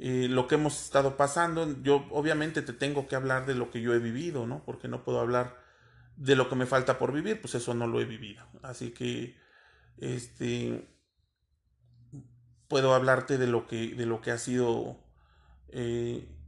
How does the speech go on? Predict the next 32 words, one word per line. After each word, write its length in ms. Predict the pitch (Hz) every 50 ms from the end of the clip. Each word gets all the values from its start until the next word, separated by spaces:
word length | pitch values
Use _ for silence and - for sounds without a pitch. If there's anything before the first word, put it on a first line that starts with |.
| - - -
la 180 | 147 139 135 131
responsabilidad 800 | 131 131 - - 135 131 135 135 127 127 131 127 135 139 139
de, 180 | 139 135 135 127
de 160 | 120 127 120
tener 420 | 120 131 120 120 123 123 120 120 - - 139 131 - -
tres, 280 | 117 120 117 117 - - _ -
tres 200 | - 123 120 123
personas 460 | - 131 127 - 147 147 143 135 -
que 80 | - 127
dependen 320 | 123 123 139 147 151 160
de 80 | 170 175
mí. 240 | 180 175 165 165 - - - _ _ - _ _ _ _ _ _ _ _ _
Y, 280 | - 151 139 131 131 127
este, 760 | 123 120 - - - - 120 123 120 117 - - - - - - - -
y, 520 | - 139 131 131 131 127 127 127 123 - -
y, 100 | 139 135
pues, 200 | 135 139 127 -
con 160 | - 127 127
mucho 200 | 131 123 - 127
gusto 520 | 120 123 123 - - 120 117 123 131 127 - 123
lo, 380 | 113 123 123 123 113 - - -
lo 100 | - 131
vamos 240 | 123 127 127 123 -
a 40 | 123
hacer. 280 | - - 165 165 - - _ _ _ _ _ _ _ _ _ _ _ _
Yo 220 | - - 139 131 143
espero 420 | 139 - - 156 156 147 147 143 -
que, 420 | - 131 127 131 135 139 135 - - _ _ _ _ _ _ _ _ _ _ _ _ _ _ _ _ _ - - - - _ - - 135 -
pues, 160 | - 151 139
me 160 | 139 143 143 143
dé 360 | 165 185 190 180 185 - 233 -
el, 840 | 131 123 123 123 127 123 123 123 123 123 123 123 123 123 120 123